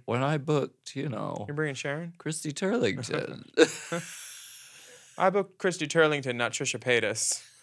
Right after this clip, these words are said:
Speaker 2: Who are you? Um,
Speaker 1: So I get it, but I mean, I, it is, like,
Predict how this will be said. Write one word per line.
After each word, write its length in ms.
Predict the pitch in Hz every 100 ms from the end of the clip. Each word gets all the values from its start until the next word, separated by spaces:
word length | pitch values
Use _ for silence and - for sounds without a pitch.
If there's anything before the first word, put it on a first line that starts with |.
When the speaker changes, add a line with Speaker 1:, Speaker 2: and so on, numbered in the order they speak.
| _ _ -
Speaker 2:
Who 120 | 208
are 120 | 165
you? 420 | 147 147 127 110 - - _ _ - _ _ _ - - -
Um, 360 | 135 131 120 120 - -
Speaker 1:
So 180 | - 226
I 100 | 208
get 380 | 170 170 170 147
it, 360 | 110 101 98 - - _ _ _ _
but 480 | 127 151 147 135 - -
I 100 | 143
mean, 340 | 147 139 135 -
I, 140 | 139 -
it 160 | 156 160
is, 320 | 160 131 -
like, 300 | 120 107 -